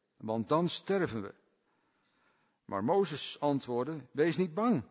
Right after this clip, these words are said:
God is gekomen om u op de proef te stellen en u met ontzag voor hem te vervullen, zodat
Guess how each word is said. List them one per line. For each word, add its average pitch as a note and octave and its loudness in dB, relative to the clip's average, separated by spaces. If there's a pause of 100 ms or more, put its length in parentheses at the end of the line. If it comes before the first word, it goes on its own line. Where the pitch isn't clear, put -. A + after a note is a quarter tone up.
(840)
God - 0
is G3+ 0
gekomen E3+ 2
om E3+ 2
u E3+ 6
op D3+ 2
de C#3 0
proef C4 -2
te G3 -4
stellen C3 2
en C3 0
u C3+ 4
met C#3 0
ontzag C3+ -2
voor E3 -2
hem F3 0
te C3 -8
vervullen, A2+ -6 (880)
zodat A#2+ -2